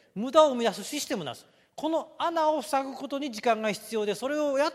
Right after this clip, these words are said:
た後に上から水を入れなさいということを増税反対派は言っているわけです。何の不思議もない。それに対して野田さんなんて言ってるかというと、野田さんの政治って実は恫喝の政治なんですね。「ギリシャみたいになるよ」って言ってるんです。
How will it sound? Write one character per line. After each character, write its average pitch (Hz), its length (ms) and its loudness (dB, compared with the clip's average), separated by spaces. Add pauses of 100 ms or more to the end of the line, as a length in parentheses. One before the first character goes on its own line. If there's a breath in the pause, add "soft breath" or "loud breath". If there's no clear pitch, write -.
(120)
た 285 80 2
後 269 140 -4
に 262 80 -2
上 220 120 2
か 220 120 2
ら 196 40 -2
水 185 220 -4
を 180 80 -2
入 170 60 0
れ 170 80 -4
な 165 100 -2
さ 214 100 0
い 247 80 -2
と 233 80 -8
い 202 40 -4
う - 20 -4
こ 170 80 -10
と 240 200 2
を - 100 -6 (1200)
増 170 160 -2
税 156 140 -2
反 147 180 -6
対 135 140 -2
派 190 120 0
は 233 80 2
言 175 80 -4
っ - 60 -20
て - 80 -2
い 156 40 -2
る 135 60 -6
わ 110 100 -4
け 101 100 -16
で 90 60 -14
す。 - 160 -20 (280)
何 247 220 2
の 269 80 0
不 - 140 -8
思 277 100 -6
議 277 80 -4
も 143 180 -6 (400)
な 110 140 -8
い。 92 80 -14 (560)
そ 247 120 -6
れ 277 120 0
に 269 40 -6
対 277 200 2
し - 20 -16
て - 400 -6 (560)
野 175 80 -4
田 196 80 0
さ 175 100 -6
ん 165 40 -8
な 170 100 -4
ん 165 40 -10
て - 40 -18
言 - 40 -20
っ - 40 -20
て 143 60 -12
る 120 60 -16
か 104 60 -14
と - 80 -20
い - 20 -20
う - 20 -20
と、 120 180 -14 (460)
野 165 80 -4
田 226 80 0
さ 214 100 -4
ん 214 60 -6
の - 20 -6
政 190 260 -6
治 175 80 -14
っ - 40 -16
て 151 80 -6
実 123 140 -10
は 117 40 -8
恫 170 280 -2
喝 220 280 -2
の 208 60 -4
政 139 260 -6
治 120 60 -14
な 92 60 -14
ん 90 40 -20
で - 60 -20
す - 80 -18
ね。 180 120 -16 (640)
「ギ 165 280 -8
リ 254 80 -2
シ 202 100 -2
ャ 165 40 0
み 147 80 -8
た 127 140 -4
い 120 40 -8
に 117 60 -12
な 110 100 -8
る 117 80 -12
よ」 127 100 -10
っ - 20 -20
て - 100 -20
言 - 40 -20
っ - 20 -20
て - 80 -20
る 120 40 -20
ん - 20 -20
で - 40 -20
す。 - 140 -20